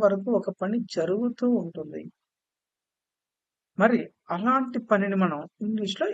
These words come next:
ఎలా మాట్లాడాలి, ఎలా చెప్పాలి అనే విషయాన్ని అయితే తెలుసుకున్నాం ఫ్రెండ్స్. చూడండి, అందుకే ఇక్కడ మనం ఏం పెట్టామంటే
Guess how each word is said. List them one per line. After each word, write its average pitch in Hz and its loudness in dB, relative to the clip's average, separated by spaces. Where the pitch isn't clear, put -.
ఎలా 156 0
మాట్లాడాలి, 151 -2
ఎలా 160 0
చెప్పాలి 160 -4
అనే 165 -4
విషయాన్ని 160 -8
అయితే - -10
తెలుసుకున్నాం 156 -12
ఫ్రెండ్స్. - -8
చూడండి, 214 4
అందుకే 185 4
ఇక్కడ 196 8
మనం 165 -4
ఏం 175 -2
పెట్టామంటే 170 4